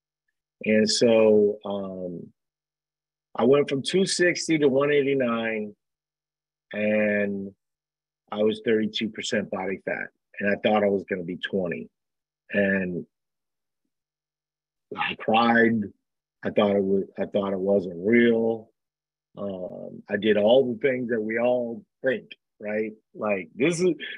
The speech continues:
this is not true to me. This is, this is just a data point, but man, data point might be wrong," and, and this and that. And so within a week, I did,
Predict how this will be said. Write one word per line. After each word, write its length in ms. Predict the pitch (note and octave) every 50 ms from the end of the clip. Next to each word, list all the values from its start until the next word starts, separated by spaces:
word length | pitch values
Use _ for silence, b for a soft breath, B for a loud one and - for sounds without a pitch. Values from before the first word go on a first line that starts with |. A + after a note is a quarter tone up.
| B
this 180 | - A#3 A#3+ A3+
is 40 | B3
not 440 | C4 A#3+ A3 A#3 A#3+ A#3 A#3 A3+ A3+ - -
true 180 | - C4+ B3 A#3
to 100 | A3 G#3+
me. 580 | G#3+ G#3+ G#3+ A#3 A#3 A#3 A#3 A#3 A#3 C4 G#3+ - B B B B _ _ _ _ _ _ _
This 180 | - F#3+ A#3+ C4
is, 300 | B3+ B3 A#3 G#3+ G#3+ A3 B B B B B B -
this 140 | F3 A3 C4
is 240 | C4 A#3+ A3 G3+ F3+ E3
just 240 | F#3 B3+ A#3+ G#3+ G3+
a 60 | F#3
data 440 | E3 C#3+ C3+ A#3+ A#3+ A#3+ A3+ A#3 A#3
point, 500 | A#3 - - A3+ A#3 A3+ A3+ A#3 A#3+ A3
but 140 | G#3+ G3+ F3+
man, 560 | F3+ G#3 G#3+ G#3+ G#3+ G#3+ G#3 G#3+ A3 A3 G#3 -
data 280 | G#3+ G#3+ A3+ A#3 A3
point 300 | G#3+ - - A#3 A3+ B3+
might 220 | A#3+ A#3 A3+ G#3+ A3
be 100 | A3 F#3 E3+ E3
wrong," 640 | F3+ G3 G#3 A3 A3 A3+ A3+ A3+ A3+ A3+ A3 G#3 F#3+ D#3+ _ _ _ _ _ _ _ _ _ -
and, 80 | -
and 140 | D#3 E3+ F3
this 160 | F3 E3 D#3+
and 120 | F3 E3+ E3
that. 320 | D#3+ E3 F3 F3+ F3 -
And 220 | - E3 D3+ D3 -
so 300 | - E3 D3+ D3 D3 C#3+
within 380 | C#3 C3+ C3+ C#3 F3 F#3 F3
a 40 | D#3+
week, 560 | C3+ C#3 D3+ G3+ A3 G#3 E3+ D#3 D#3+ - - - _ _ _ _ _ _ _ _ _ _ _ _ _ _ _ _ _ _ _ _ _ _ _ _ _ _ _ _ _ _
I 100 | - C3
did, 380 | C3+ B2 A2+ D#3+ E3 D3+ B2+ A2+